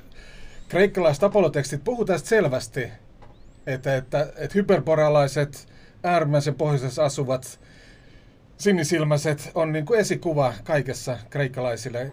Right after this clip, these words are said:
kreikkalaisen kulttuurin perustajia. Ja, ä, Apollokulteissa, niinku, Ap-, Apollokultin tekstien mukaan su-, suomalaiset papittaret kävi joka kesä Kreikassa. Kaikki temppelit oli suomalaisten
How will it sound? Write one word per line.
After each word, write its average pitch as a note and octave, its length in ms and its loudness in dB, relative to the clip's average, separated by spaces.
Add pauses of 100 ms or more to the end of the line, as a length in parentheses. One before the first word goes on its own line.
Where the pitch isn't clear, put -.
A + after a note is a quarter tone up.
kreikkalaisen D#3 480 -4
kulttuurin F3+ 360 -4
perustajia. B2 680 -2 (1040)
Ja, D#3 140 6
ä, D#3+ 300 -2
Apollokulteissa, F3+ 720 2 (180)
niinku, F#3 320 0 (520)
Ap-, A3+ 260 -6
Apollokultin G3 600 4
tekstien G3 400 2
mukaan F3+ 520 2 (800)
su-, - 300 -12
suomalaiset G3+ 520 2
papittaret D#3+ 580 2
kävi F#3 340 2
joka F#3+ 420 4 (680)
kesä D#3+ 300 0
Kreikassa. D3 520 0
Kaikki A3+ 440 -2
temppelit F3 580 2
oli E3 160 -2
suomalaisten D3 880 2